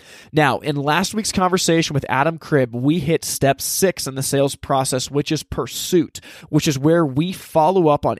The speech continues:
every opportunity systematically. Now, this is low-hanging fruit, and a lot of salespeople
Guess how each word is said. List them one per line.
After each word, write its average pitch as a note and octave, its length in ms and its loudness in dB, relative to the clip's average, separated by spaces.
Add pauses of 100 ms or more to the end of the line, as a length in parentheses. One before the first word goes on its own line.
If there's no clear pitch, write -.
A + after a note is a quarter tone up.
(120)
every E3 340 2
opportunity C#3 880 -2
systematically. C3+ 1300 -4 (320)
Now, C#3+ 240 2
this E3 220 0
is D#3 160 -2
low-hanging E3+ 640 2
fruit, D3 380 2
and C3 100 -6
a C3+ 60 -8
lot D#3+ 200 -4
of D#3+ 60 -4
salespeople D#3 600 0